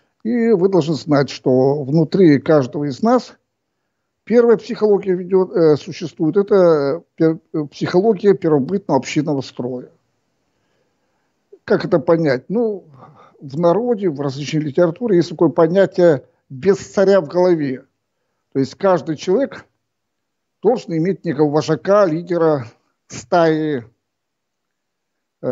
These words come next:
вот если сейчас, не дай бог, в ближайшее время, как предполагается, возникнут социальные проблемы большие, крупные, возможно, будут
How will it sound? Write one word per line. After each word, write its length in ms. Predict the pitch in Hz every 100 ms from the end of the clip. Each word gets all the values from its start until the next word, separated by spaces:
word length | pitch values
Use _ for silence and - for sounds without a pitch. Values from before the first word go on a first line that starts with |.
| -
вот 260 | 123 123 131
если 320 | 165 190 175
сейчас, 600 | 160 - - 170 139 -
не 100 | 147
дай 160 | 131 156
бог, 500 | 131 151 131 - - _ _
в 40 |
ближайшее 500 | 135 127 151 127 160
время, 320 | 147 151 135
как 160 | 131 131
предполагается, 1000 | 139 120 139 135 139 123 120 127 123 123 _ _ _ _ _
возникнут 720 | 123 139 120 139 131 - 117
социальные 720 | - 147 151 147 139 139 135
проблемы 540 | 127 147 143 233 254 233
большие, 640 | 214 202 - 220 196 170 -
крупные, 720 | 196 180 180 170 156 143 127 _ _ _ _ _ _ _
возможно, 460 | 156 143 180 151 147
будут 500 | 127 139 135 -